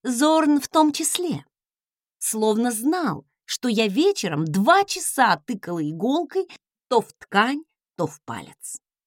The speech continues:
Слуга поднес плоскую шкатулку, куда еще вчера была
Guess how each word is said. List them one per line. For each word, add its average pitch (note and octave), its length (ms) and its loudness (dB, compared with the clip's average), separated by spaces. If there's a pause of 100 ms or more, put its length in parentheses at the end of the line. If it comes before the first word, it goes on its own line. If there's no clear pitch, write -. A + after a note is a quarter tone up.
(580)
Слуга D#4 420 0
поднес B3+ 460 2
плоскую C#4 540 0
шкатулку, D4+ 800 -4 (220)
куда G#3 240 -2
еще D3+ 280 -4
вчера C#3 460 -6
была D#4 320 -4